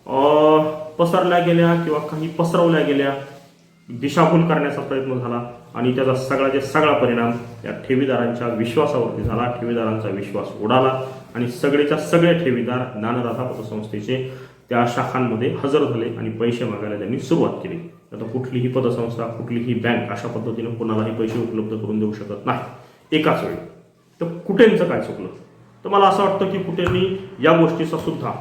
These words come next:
विचार करायला हवा होता आणि जेव्हा केव्हा भविष्यामध्ये अशी परिस्थिती निर्माण होईल, तेव्हा नेमकं आपण काय करायचं, हे सु-, याचा सुद्धा कुटेंनी थोडा का होईना पण विचार करून ठेवायला हवा होता.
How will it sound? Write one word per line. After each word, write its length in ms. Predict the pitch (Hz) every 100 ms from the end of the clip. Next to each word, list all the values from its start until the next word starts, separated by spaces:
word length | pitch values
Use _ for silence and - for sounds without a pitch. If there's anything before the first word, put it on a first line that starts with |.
| 110
विचार 340 | 120 156 147
करायला 300 | 143 131 131
हवा 300 | 131 - 170
होता 500 | 175 131 127 127 131 - - 113
आणि 240 | 135 143
जेव्हा 460 | 123 143 165 165 -
केव्हा 300 | 139 143 143
भविष्यामध्ये 600 | 123 123 123 139 127 131
अशी 240 | 117 -
परिस्थिती 560 | 127 - 123 120 110 123
निर्माण 300 | 117 113 113
होईल, 680 | 110 131 139 - - -
तेव्हा 240 | 156 147 165
नेमकं 260 | 151 -
आपण 260 | 143 156 156
काय 320 | - 190 175
करायचं, 380 | 135 123 - 120
हे 360 | 117 - - 143
सु-, 200 | 170 139
याचा 200 | 139 143
सुद्धा 400 | 151 135 120 120
कुटेंनी 600 | - 151 151 165 170 -
थोडा 260 | 143 160 165
का 60 |
होईना 260 | 143 127 113
पण 360 | 107 - 147
विचार 340 | 139 120 120 127
करून 340 | 120 123 123
ठेवायला 260 | 101 101 120
हवा 340 | - 123 117
होता. 280 | 110 -